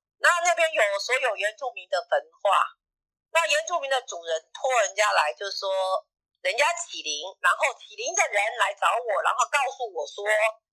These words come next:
他们的祖灵要回来，你可以帮忙吗？我说那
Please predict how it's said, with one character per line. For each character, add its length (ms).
他 200
们 100
的 80
祖 180
灵 160
要 160
回 240
来， 240
你 80
可 160
以 80
帮 160
忙 320
吗？ 160
我 80
说 80
那 80